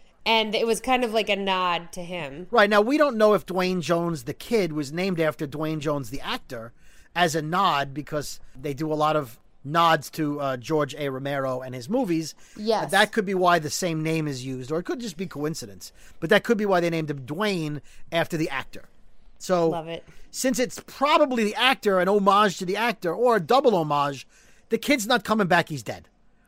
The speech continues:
Speaker 1: Yeah, I think he's gone.
Speaker 2: Uh, however, I, I'm, I'm going to throw something at you later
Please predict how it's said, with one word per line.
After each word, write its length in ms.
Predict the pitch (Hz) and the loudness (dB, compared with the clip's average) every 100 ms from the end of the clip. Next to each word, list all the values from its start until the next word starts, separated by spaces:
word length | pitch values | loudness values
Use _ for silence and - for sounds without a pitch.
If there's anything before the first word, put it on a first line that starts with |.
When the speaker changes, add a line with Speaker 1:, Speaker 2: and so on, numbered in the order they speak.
| - | -14
Speaker 1:
Yeah, 260 | 208 196 127 | -4 -4 -4
I 180 | 196 190 | -6 -8
think 300 | - 175 - | -10 -12 -14
he's 160 | 170 | -16
gone. 440 | - 160 170 175 175 - 214 - - | -16 -18 -16 -14 -12 -12 -14 -14 -14
Speaker 2:
Uh, 80 | - 180 | -10 0
however, 640 | 277 320 294 208 196 226 _ _ _ _ _ | 6 10 10 8 4 0 _ _ _ _ _
I, 120 | 196 - | -6 2
I'm, 180 | 190 196 196 | 2 2 0
I'm 200 | 196 165 | 0 2
going 300 | 208 240 240 | 0 0 -2
to 360 | 226 208 202 | -4 -4 -6
throw 380 | 165 - 202 240 | -10 -8 0 2
something 360 | - 220 185 190 | 2 -2 -2 -4
at 140 | 185 | -2
you 120 | 175 | -4
later 520 | 165 247 269 127 139 | -2 0 0 -2 -4